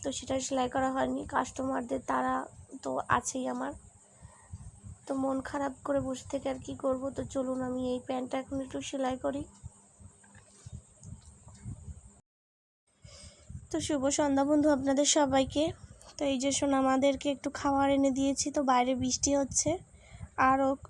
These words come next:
ওদেরকে খাবার এনে দিয়েছি। এই যে বড় সোনামাকে একটু রুটি আর ছোটো সোনামাকে একটু দুধ মুড়ি দিয়েছি। তো ওরা এখন খাবার দাবার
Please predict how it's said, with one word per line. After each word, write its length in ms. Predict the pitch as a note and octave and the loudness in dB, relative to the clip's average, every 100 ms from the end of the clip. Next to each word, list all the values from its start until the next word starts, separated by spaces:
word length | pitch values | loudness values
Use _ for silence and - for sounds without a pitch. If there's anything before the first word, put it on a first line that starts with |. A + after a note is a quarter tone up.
| - | -2
ওদেরকে 300 | B3+ C4 C4+ | 0 0 -2
খাবার 320 | C#4 C4+ C4 | 0 4 4
এনে 180 | C#4 C#4 | 6 4
দিয়েছি। 320 | C4 C4+ C4 C#4 | 4 0 2 0
এই 100 | C4 | 2
যে 160 | C4+ C4+ - - - - - | 2 2 0 -10 -16 -10 0
বড় 160 | B3+ C4 | 4 4
সোনামাকে 380 | C4 C4+ C4 B3+ | 4 2 2 0
একটু 160 | C4 C4 | -2 -2
রুটি 300 | B3+ B3+ D4 | -2 -2 2
আর 180 | C#4+ C4 C4 | 4 4 2
ছোটো 260 | - C4 | -4 -8
সোনামাকে 400 | C4 C4 C4 C4 C#4 | -4 0 0 0 -4
একটু 140 | C4+ | -6
দুধ 240 | B3+ C4 B3+ | -4 -4 0
মুড়ি 240 | C4 C4+ | 0 0
দিয়েছি। 420 | C4 C4+ C4 - E4+ - - - - - | 0 0 0 -2 -6 -6 -10 -10 -14 -12
তো 100 | - | 0
ওরা 140 | D4 C#4 | 2 2
এখন 200 | C4+ C#4 | 0 -2
খাবার 260 | C#4 C4 B3+ | 0 2 2
দাবার 240 | C#4 C4+ | 2 0